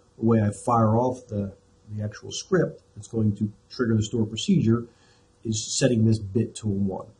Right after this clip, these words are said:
So I set this thing to a one. I apply it. <clears throat>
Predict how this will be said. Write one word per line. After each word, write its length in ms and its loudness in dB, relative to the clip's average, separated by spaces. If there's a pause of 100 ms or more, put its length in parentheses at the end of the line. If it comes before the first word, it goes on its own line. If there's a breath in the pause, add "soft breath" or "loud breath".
(100)
So 80 -20
I 60 -20
set 280 -10
this 160 -6
thing 260 -2
to 120 -8
a 20 -4
one. 500 0 (480 soft breath)
I 140 -2
apply 440 0
it. 180 -10 (320)
<clears throat> 260 6